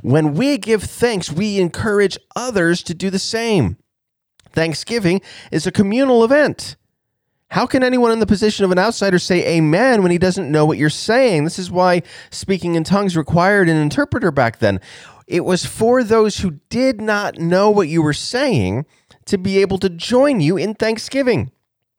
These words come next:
If you're thanking God, you want to do so in a way that others can hear it and join in. Thanksgiving is a communal event.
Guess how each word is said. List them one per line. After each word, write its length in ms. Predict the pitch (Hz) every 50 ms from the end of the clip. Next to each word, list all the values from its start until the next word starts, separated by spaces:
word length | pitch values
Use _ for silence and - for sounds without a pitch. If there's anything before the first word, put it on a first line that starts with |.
| _ _ _ _ -
If 160 | 135 131 -
you're 180 | 233 277 311
thanking 460 | 302 - - 202 156 120 - 98 90 82
God, 420 | 78 76 73 73 80 117 170 - - - - - - - - -
you 120 | - 190
want 120 | 214 220
to 80 | 208 196
do 180 | 170 214 240 262
so 200 | - - 269 254
in 80 | 220
a 40 | 196
way 120 | 185 180
that 140 | 165 165 - -
others 300 | - 202 214 214 202 -
can 140 | - 170 135
hear 440 | 117 - - - - 226 240 240 240
it 300 | 240 226 - - - - _ _ _ _
and 180 | _ - 104 104
join 600 | 92 95 110 143 151 156 156 151 151 147 147 139 - _ _ _ _ _ -
in. 400 | 101 95 87 80 73 67 71 - _ _ _ _ _ _ _ _ _ _ _ _ _ _ _ _ _ _ _ _ _ _ _ -
Thanksgiving 640 | 120 113 98 - - - 135 120 95 85 82 85 95 - _ _ _ _ _ _ _ _
is 160 | - 101 90
a 100 | 104 98
communal 840 | - - - 110 95 95 95 98 98 101 98 101 92 92 92 92 - _ _ _ _ _ _ _ _ _
event. 540 | 95 90 73 82 78 80 76 - - -